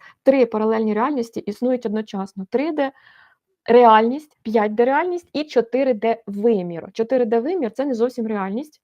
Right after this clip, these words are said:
тому що це простір проміжкового переходу. Реальності насправді три Д і п'ять Д.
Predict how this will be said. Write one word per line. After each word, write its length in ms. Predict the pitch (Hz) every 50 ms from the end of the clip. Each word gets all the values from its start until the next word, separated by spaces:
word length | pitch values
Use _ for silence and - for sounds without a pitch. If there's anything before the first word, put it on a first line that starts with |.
| _ -
тому 160 | 202 220 277
що 120 | - 240
це 160 | 233 - 240
простір 540 | 240 - 226 214 202 196 - - 294 294 294
проміжкового 680 | - 226 208 202 208 - _ - 247 262 254 247 233 233
переходу. 600 | 233 - 208 220 233 - - 202 190 180 208 - _ _ - - - - - - - - -
Реальності 520 | - 226 247 269 262 240 220 226 - - 214
насправді 560 | 214 214 - - 214 214 208 208 202 190 196
три 320 | - - 247 302 359 381
Д 160 | 349 302 262 -
і 80 | - 254
п'ять 500 | - - 226 233 240 220 - - 196 190
Д. 140 | - -